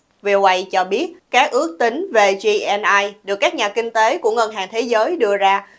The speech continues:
chủ yếu dựa vào dữ liệu chính thức được các nước công bố.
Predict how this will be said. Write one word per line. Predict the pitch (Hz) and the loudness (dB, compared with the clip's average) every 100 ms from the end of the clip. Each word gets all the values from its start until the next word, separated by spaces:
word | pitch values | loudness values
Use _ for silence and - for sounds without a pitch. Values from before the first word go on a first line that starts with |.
| _ | _
chủ | - 208 | -2 4
yếu | 247 233 359 381 | 6 4 2 2
dựa | 208 185 190 | 4 4 6
vào | 196 190 | 2 2
dữ | 196 196 | -4 -4
liệu | 302 185 190 | -2 -4 -6
chính | - 226 359 | -4 -4 -2
thức | 359 359 - _ | -4 -4 -8 _
được | 214 214 | -2 -2
các | 285 320 | 0 -2
nước | 262 339 381 | -2 -4 2
công | 208 202 | 0 2
bố. | 185 190 381 | 2 2 0